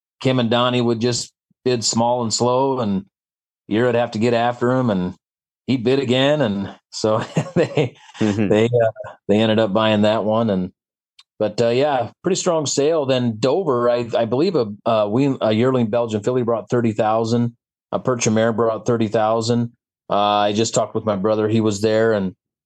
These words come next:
Speaker 1: uh, he said maybe the yearlings were a little bit, you know, softer than sometimes, but overall, he thought it was a very strong market.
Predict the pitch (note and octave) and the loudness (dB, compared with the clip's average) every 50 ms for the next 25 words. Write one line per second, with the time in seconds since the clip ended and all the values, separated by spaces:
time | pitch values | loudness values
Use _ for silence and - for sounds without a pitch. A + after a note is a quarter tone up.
0 | _ _ _ _ - - - - - - G2 G#2+ G#2 - - A2+ G#2 G#2 A2 A2 | _ _ _ _ -8 -6 -4 -2 -2 -2 -2 -2 -2 -2 -2 -2 0 0 0 0
1 | G#2 A2 G#2+ G#2+ G#2 G2+ A2 A#2+ B2 B2+ B2+ C3 B2+ B2 A#2+ B2 B2 B2 B2 C3 | 0 2 2 2 2 2 2 2 2 2 0 0 0 0 0 0 0 0 0 0
2 | C3 C3 A#2+ C3 C3+ C3+ C3 - _ _ _ _ _ _ _ _ _ - B2 B2 | 0 0 0 0 0 0 -2 -4 _ _ _ _ _ _ _ _ _ -2 -2 0
3 | A#2+ A#2+ A#2+ B2 B2 A#2 A#2 - _ _ _ _ _ _ _ _ _ _ - - | 0 0 -2 -2 -2 -4 -4 -8 _ _ _ _ _ _ _ _ _ _ -4 -2
4 | - - C3+ B2+ C3 C3 C3 - C#3 C3+ C3 C3 B2+ A#2+ - C#3+ C#3 C3+ B2 D3 | 0 0 2 0 0 0 -2 -2 -2 0 0 -2 -2 0 -2 -2 -2 0 0 -2
5 | C#3 C#3 C#3 C#3 C#3 C3+ B2 - - A#2 A2 G#2 A2+ A#2 A#2 A2+ A2 G#2+ G#2+ G#2+ | 0 0 0 0 -2 -2 -2 -2 -2 0 0 2 0 0 0 0 2 2 2 2
6 | G#2+ G#2+ G2+ G#2 G#2 G2 F#2+ F#2+ F#2 F#2 E2+ F2+ D#2+ F#2 F#2 F2+ F2 E2 - - | 2 0 0 0 0 0 0 0 0 0 0 0 0 0 0 0 0 -2 -2 -2
7 | F2+ E2+ E2+ E2 E2 E2+ E2 D#2 D#2+ - C#2 C2 | -2 -2 -2 -2 -2 -2 -4 -4 -6 -8 -10 -10